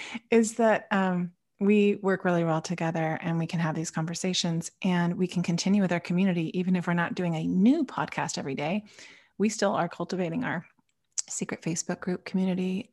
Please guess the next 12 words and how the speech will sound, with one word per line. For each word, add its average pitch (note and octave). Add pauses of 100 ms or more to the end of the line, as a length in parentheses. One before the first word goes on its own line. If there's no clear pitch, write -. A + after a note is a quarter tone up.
And F#3+ (260)
this G3+
year B3
we A3
started F#3+
doing F#3+
Get F3+
Unruffled F#3
sobriety F#3+
support F3
Zoom A3+
calls F#3